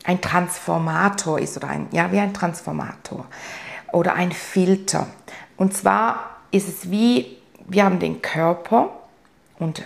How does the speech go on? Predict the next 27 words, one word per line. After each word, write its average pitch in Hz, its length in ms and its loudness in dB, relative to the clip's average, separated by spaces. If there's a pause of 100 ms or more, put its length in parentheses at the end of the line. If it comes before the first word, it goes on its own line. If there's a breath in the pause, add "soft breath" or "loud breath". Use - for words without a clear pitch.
das, - 260 -6
da 160 120 -2
nehme 160 180 0
ich 151 100 -6
jetzt - 220 -8
die 156 60 -4
Emotionen 156 600 -4
mit 196 240 -4
hinein, 214 360 4
unseren 151 640 -6
physischen 214 600 -6
Körper. 156 540 -4 (640 loud breath)
Dann 208 200 4
haben 202 280 4
wir 160 320 -2 (400 loud breath)
die 170 80 -2
Chakren, 190 720 -2 (500)
unseren 160 480 -2
feinstofflichen 196 1040 -2
Körper, 202 500 0 (400 loud breath)
der 170 340 6
wirklich 185 300 -6
so, 175 240 4
je 175 180 0
nachdem, 180 460 0
wie, 156 340 -6
wie 147 160 -6